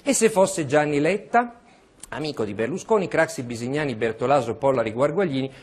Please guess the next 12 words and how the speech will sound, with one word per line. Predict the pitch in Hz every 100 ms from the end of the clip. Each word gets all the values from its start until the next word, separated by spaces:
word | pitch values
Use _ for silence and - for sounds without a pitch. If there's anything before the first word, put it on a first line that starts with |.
| -
non | 156 196 165
si | 120
è |
fatto | 107 117 - 98
mancare | 95 131 185
niente, | 170 120 120 107
quindi | - 135 117
è | 113
gentiluomo | 107 214 202 - 139 101 90 95 - -
di | - 127
sua | - 131 113
santità. | 113 104 110 95 90